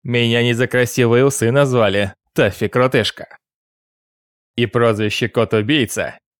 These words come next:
я получил вовсе не за то, что сидел на расшитой подушке и мурчал. А потом этот младенец ткнул мне пальцем в глаз. Пальцем!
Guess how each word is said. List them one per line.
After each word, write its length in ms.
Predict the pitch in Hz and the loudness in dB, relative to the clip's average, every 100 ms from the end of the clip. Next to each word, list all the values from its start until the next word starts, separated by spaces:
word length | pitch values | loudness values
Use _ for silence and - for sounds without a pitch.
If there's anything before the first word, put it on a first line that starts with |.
| _ | _
я 220 | 208 214 | -2 0
получил 500 | 202 202 202 - 202 | 2 2 2 2 2
вовсе 320 | 175 175 160 160 | 2 2 2 0
не 120 | 147 | 2
за 160 | 135 - | 2 2
то, 160 | 143 | 0
что 180 | - 127 | 0 -4
сидел 320 | - 110 113 | -2 0 2
на 100 | 110 | 2
расшитой 440 | 107 104 120 107 104 | 0 -2 -2 -2 0
подушке 580 | 107 123 147 - 73 - _ _ _ | 0 0 -4 -6 -12 -12 _ _ _
и 100 | 113 | -2
мурчал. 580 | 107 123 - 110 - - _ _ _ _ _ _ _ _ _ _ _ _ | 0 -2 -2 -4 -4 -6 _ _ _ _ _ _ _ _ _ _ _ _
А 140 | 113 | -4
потом 360 | 113 110 156 135 | -2 0 0 2
этот 220 | 110 107 | 0 0
младенец 580 | 117 113 120 123 117 - _ _ _ _ | 0 0 0 -2 -4 -10 _ _ _ _
ткнул 300 | - 139 127 | -4 0 0
мне 160 | 131 | 0
пальцем 480 | 135 170 120 104 95 | 0 2 0 -2 -4
в 40 | 95 | 0
глаз. 360 | 110 - - _ _ _ _ _ _ _ _ _ _ - | -2 -2 -12 _ _ _ _ _ _ _ _ _ _ -2
Пальцем! 800 | 143 139 131 117 - 92 - | 2 2 2 0 -2 -4 -4